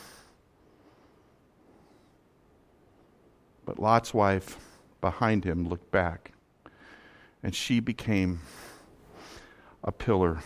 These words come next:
of salt. Now, I did a lot of studying about this part. Do you know why? Why did not sh-, God show her mercy and favor?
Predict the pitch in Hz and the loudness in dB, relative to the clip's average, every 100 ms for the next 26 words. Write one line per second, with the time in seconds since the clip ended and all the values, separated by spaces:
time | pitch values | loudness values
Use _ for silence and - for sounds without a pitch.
0 | - - - - - _ - - - - | -14 -20 -20 -20 -20 _ -20 -20 -20 -20
1 | - - 98 - - 85 80 - - - | -20 -10 -8 -4 -2 -2 -4 -10 -18 -20
2 | - - - - - - _ - - - | -20 -20 -20 -20 -20 -20 _ -20 -20 -20
3 | - - - - - - 127 156 151 113 | -20 -20 -20 -20 -14 2 4 8 8 10
4 | 117 131 120 - 117 90 87 85 80 82 | 10 8 6 2 4 4 0 -2 -4 -8
5 | - - - 131 139 - - _ _ - | -8 -12 -12 -14 -20 -20 -20 _ _ -2
6 | 113 104 117 135 - - _ - - _ | 0 2 0 -2 -12 -20 _ -20 -20 _
7 | _ _ _ _ _ _ - - - - | _ _ _ _ _ _ -20 -20 -20 -20
8 | - - - - - - - - - - | -20 -20 -20 -20 -20 -20 -20 -20 -20 -20
9 | - - 131 139 151 170 190 190 180 - | -16 -6 -4 -2 0 2 2 4 0 -4
10 | - - - - 123 127 127 131 - - | -20 -20 -8 -6 -2 0 -2 -4 -6 -8
11 | - 175 - _ - - 123 131 - - | -10 -16 -20 _ -16 -6 -2 -2 -4 -2
12 | 135 - 131 120 104 101 - 101 90 87 | -2 0 0 2 0 -2 -4 -4 -4 -4
13 | - 104 - - | -4 -4 -4 -12